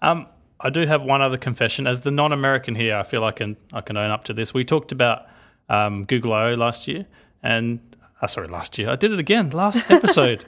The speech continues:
Speaker 1: It wasn't last year, Russell. So, uh, we talked about the Shoreline Amphitheatre, and I just assumed, I don't know why,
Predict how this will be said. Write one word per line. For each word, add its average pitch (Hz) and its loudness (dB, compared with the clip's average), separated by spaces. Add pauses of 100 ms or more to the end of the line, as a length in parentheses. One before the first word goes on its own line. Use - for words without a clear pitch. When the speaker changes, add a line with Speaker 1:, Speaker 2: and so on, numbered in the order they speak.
(240)
Speaker 1:
It 247 -2
wasn't 180 0
last 165 2
year, 175 2
Russell. 131 0 (220)
So, 160 4 (380)
uh, 151 4
we 160 -2
talked 160 -2
about 147 2
the 120 -4
Shoreline 143 2
Amphitheatre, 151 -2
and 156 0
I 185 4
just 240 -4
assumed, 139 0
I 113 0
don't 123 0
know 139 2
why, 107 0